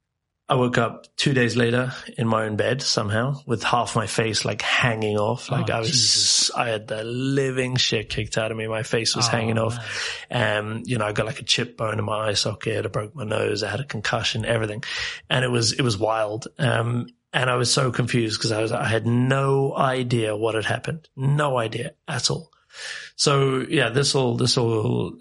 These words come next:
Speaker 1: I'm, I'm trying to process this. I'm like, <laughs> first of all, like, "Why didn't you take me to a fucking hospital, man?" <laughs> Like,
Speaker 2: Yeah.
Speaker 1: <laughs> no, but it was good. I was, uh, I was alive. Um, took me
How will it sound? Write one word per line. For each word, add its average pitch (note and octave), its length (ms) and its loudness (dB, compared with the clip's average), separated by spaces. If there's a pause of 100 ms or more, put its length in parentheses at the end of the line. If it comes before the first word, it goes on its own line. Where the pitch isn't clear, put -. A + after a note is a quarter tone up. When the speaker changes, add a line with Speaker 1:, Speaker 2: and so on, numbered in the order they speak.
Speaker 1:
I'm, B2 240 0
I'm A#2 140 0
trying A#2+ 200 0
to G2 60 -8
process A2+ 500 0
this. A2 280 2
I'm A2 80 -2
like, G#2 220 0
<laughs> - 260 0
first - 300 0
of B2 60 -4
all, G2 60 -2
like, A#2 160 -2
"Why A#2 160 2
didn't D3 140 2
you C#3 60 2
take C#3+ 180 0
me C3+ 80 0
to B2 140 2
a - 20 0
fucking B2+ 300 0
hospital, B2 480 2
man?" C3 280 4
<laughs> - 60 -2
Like, C3+ 180 4
Speaker 2:
Yeah. B2+ 320 4 (240)
Speaker 1:
<laughs> - 220 -2
no, D3 100 4
but C3+ 120 2
it - 20 4
was B2 100 2
good. A#2+ 200 2
I C3+ 100 2
was, C3+ 160 2
uh, - 640 2
I - 40 2
was D3 160 0
alive. B2+ 420 2 (160)
Um, A#2+ 480 2
took - 260 0
me B2 440 2